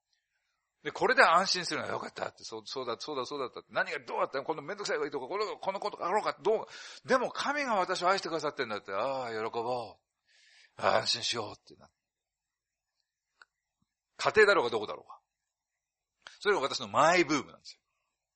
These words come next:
それで喜ぶことにしてるんですよ。よろしいでしょうか？で、それはクリスチャンであれば与えられるんですよ。時々ファーって持ってかれるけど違う方向にでもまた戻ってくることができるんですよ、そこに。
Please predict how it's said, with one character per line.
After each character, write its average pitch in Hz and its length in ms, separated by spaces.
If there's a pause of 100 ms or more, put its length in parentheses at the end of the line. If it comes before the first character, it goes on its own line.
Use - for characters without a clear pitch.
(1200)
そ 113 180
れ 139 60
で 151 80
喜 160 80
ぶ 208 240
こ 165 100
と 185 80
に 156 80
し - 60
て 143 80
る 120 100
ん 110 60
で - 80
す - 100
よ。 - 100 (1700)
よ 104 80
ろ 104 60
し - 80
い - 20
で 101 60
し - 80
ょ - 20
う - 40
か？ - 220 (180)
で、 123 60
そ 131 140
れ 143 60
は 156 180
ク - 260
リ 156 80
ス - 40
チ 160 80
ャ 147 60
ン 143 40
で 139 80
あ - 20
れ 123 80
ば 113 120
与 104 200
え 101 40
ら 98 120
れ 90 100
る 82 120
ん - 60
で - 100
す - 140
よ。 - 40 (1700)
時 170 140
々 196 100
フ 247 80
ァ 247 80
ー 233 60
っ - 20
て 165 80
持 160 80
っ - 20
て - 80
か 202 100
れ 208 80
る 202 80
け 151 80
ど 131 60
違 117 240
う 107 40
方 107 160
向 98 260
に 95 160
で 110 100
も 117 80
ま 90 160
た - 80
戻 95 220
っ - 40
て - 120
く 98 80
る 85 60
こ 85 100
と 87 80
が 80 40
で 78 80
き 78 120
る 78 80
ん - 20
で - 100
す - 100
よ、 - 40
そ - 140
こ - 120
に。 - 80